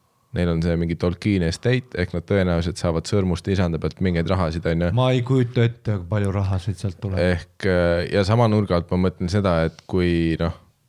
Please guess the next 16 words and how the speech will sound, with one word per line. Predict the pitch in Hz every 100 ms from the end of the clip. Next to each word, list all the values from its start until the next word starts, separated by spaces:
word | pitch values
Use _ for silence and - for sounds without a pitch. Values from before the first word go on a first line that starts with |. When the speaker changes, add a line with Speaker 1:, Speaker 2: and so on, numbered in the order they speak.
| _ _ _
Speaker 1:
see | - 85 82 78 80 82 82 82 87 - _ _ _ -
Soome | - 95 92 85 82
naine, | 85 95 92 82
kes | 85 -
siis, | 82 -
äh, | 85 82
Muumide | 92 95 87 95
autor | 95 - 82
on, | 82
Tove | 95 90
Jansson, | 90 90 - 80
on | 80 80
ju. | 87 - -
Speaker 2:
Jah. | 117 104 - _
Speaker 1:
Et, | - - 80 73 - -
äh, | 78 73